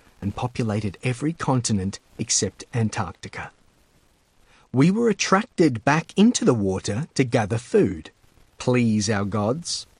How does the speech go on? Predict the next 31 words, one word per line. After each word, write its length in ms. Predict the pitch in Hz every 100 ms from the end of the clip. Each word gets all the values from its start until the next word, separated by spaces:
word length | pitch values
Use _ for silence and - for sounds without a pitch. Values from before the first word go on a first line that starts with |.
| 135
retrieve 460 | 139 - 139 120 -
items 460 | 120 117 117 104
of 80 | 101
value, 540 | 92 135 208 107 76 - - _
wage 380 | 117 127 123 113
war, 540 | 107 165 131 87 104 - -
explore, 720 | - - - 160 156 95 80 -
seek 320 | - 160 -
adventure, 640 | 123 131 147 - - - - - -
or 220 | 151 160
to 160 | 139
understand 680 | 147 139 135 - 143 143 127
the 80 | 117
nature 380 | 120 127 - 127
of 100 | 113
the 80 |
world 500 | 107 127 151 135 107
beyond 320 | - 117 123 113
the 60 |
surface 500 | - - 127 - 113
of 100 | 113
the 140 | 117 120
ocean, 460 | 151 - 90 73 - - -
which 220 | 123 -
blankets 480 | 131 139 - 117 -
seventy 420 | - 147 147 120
percent 560 | - 101 - 180 101 -
of 120 | 101
our 120 | 95
tiny 420 | - - 135 98
planet. 440 | - - 151 -